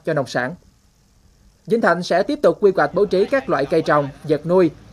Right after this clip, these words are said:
phù hợp với lợi thế của từng vùng sản xuất và nhu cầu thị trường, thích ứng với biến đổi khí hậu. Có chính sách thu hút mạnh mẽ các doanh nghiệp đầu tư vào khu vực nông thôn để xây dựng liên kết chặt chẽ trong chuỗi giá trị từ sản xuất đến tiêu thụ, tăng cường khuyến nông,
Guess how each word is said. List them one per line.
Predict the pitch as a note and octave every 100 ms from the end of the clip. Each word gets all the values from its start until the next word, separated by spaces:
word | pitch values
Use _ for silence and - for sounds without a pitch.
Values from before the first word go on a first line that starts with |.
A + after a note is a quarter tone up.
| -
phù | G3+
hợp | E3+
với | A3
lợi | G3 C#3
thế | D#3+ F#3+
của | B3 E3 C#3+
từng | F3+ D#3
vùng | D3+
sản | C3+ C3+
xuất | D3 C#4 D4 _ _
và | D#3 E3
nhu | D#3 F#3+
cầu | F#3 C#3+
thị | D3
trường, | C#3 D#3+ D3 - _ - -
thích | A3
ứng | E3+ G#3
với |
biến | G#3+ G#3
đổi | C3+
khí | F3+ G#3
hậu. | C#3+ C3 - _ _ _ _ _ -
Có | B3+
chính | C#4+
sách | B3+ D4
thu | C#4+
hút | G#3+ C#4+
mạnh | D#3+ D#3+
mẽ | C#3+
các | D#3+ B3 B3
doanh | F3
nghiệp | D#3+ D#3
đầu | D3+
tư | C#3+ G3 F#3+ D3+
vào | D3+
khu | C#3 F3+
vực | D3 C#3+
nông | E3+
thôn | F3 F3 D3+ - _ -
để | G3
xây | A#3
dựng | D#3 C#3+
liên | D#3+
kết | D3 A3+ -
chặt | E3 -
chẽ | D3 C#3 A3 A3
trong | F#3 D#3+
chuỗi | C#3+ C3
giá | G3+
trị | A3+ D#3+ C#3 D3 - -
từ | E3+ E3+
sản | D#3 C#3+
xuất | A#3 C4+ E3+
đến | D#3 G#3+
tiêu | F#3
thụ, | D#3+ C#3 B2+ - - - - - -
tăng | A3+
cường | G#3+ F3 -
khuyến | G3+ A3+
nông, | G3+